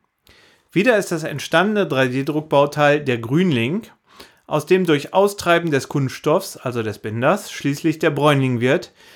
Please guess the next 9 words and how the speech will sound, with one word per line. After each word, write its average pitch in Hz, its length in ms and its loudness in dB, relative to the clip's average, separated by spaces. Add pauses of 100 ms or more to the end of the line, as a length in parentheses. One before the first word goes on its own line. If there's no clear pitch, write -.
(200)
und 139 180 -2
wieder 202 200 4
kommt 180 280 0
danach 131 440 4
der 123 160 -2
Sinterprozess 131 760 -4
zum 120 160 -8
fertigen 131 400 -6
Metallteil. 107 720 -4